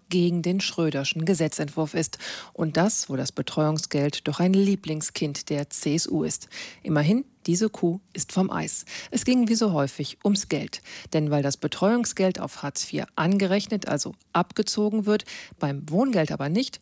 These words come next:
fürchtete Ramsauer, dass viele Eltern auf Hartz vier verzichten und stattdessen Wohngeld beantragen könnten.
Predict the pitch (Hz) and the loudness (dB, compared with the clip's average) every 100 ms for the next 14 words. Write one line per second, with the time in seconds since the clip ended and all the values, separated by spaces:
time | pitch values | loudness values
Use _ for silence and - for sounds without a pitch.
0 | - - - 269 - - 196 160 196 185 | -20 -4 2 2 2 -2 0 0 2 2
1 | 185 165 131 - 208 196 - 160 160 151 | 2 0 -4 -4 0 2 2 0 -2 -4
2 | - - - 131 - - 160 143 - - | -6 -8 -8 -6 -6 -4 -2 -2 -4 0
3 | 226 214 - 202 - - - 220 - 247 | 0 0 0 -2 -2 -12 -4 -2 2 2
4 | 170 151 202 185 156 151 143 135 - 190 | 2 2 2 4 4 2 2 0 0 0
5 | 160 147 135 135 139 143 139 165 | 0 -2 -4 -6 -4 -4 -4 -6